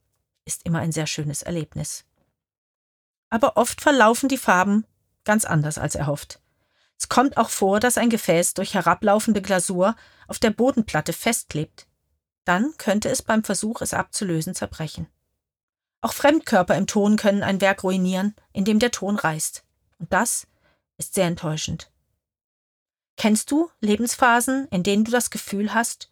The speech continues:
festzustecken und der Druck erhöht sich ständig? Gerade in solchen Zeiten wird sichtbar, was ich wirklich über Gott und über das Leben glaube.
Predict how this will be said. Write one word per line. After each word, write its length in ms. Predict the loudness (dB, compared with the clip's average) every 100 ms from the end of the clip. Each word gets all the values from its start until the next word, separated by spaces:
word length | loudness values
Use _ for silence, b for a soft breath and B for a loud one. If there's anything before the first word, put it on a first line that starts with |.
| _
festzustecken 1000 | _ -2 -2 -4 -8 -8 -6 -6 -6 -10 _ _ _ _ -6
und 100 | -4
der 80 | -4
Druck 380 | -2 -2 -4 -6
erhöht 400 | -6 -4 -6 -6
sich 180 | -10
ständig? 480 | -6 -4 -4 -6 -12 _ _ _ _ _ _ _ _ _ _ -10
Gerade 380 | 0 2 4
in 80 | 2
solchen 320 | 4 2 2 0
Zeiten 380 | 0 -2 -2
wird 140 | -6 -6
sichtbar, 420 | -8 -6 -4 -2
was 160 | -4 -6
ich 260 | -8 -6
wirklich 640 | -4 -4 -8 -12 -14 -20 _
über 220 | -10 -8
Gott 380 | -6 -6 -8 -16 _
und 140 | -10 -4
über 160 | -4
das 180 | -2 -4
Leben 260 | -4 -4 -4
glaube. 380 | -4 -6 -8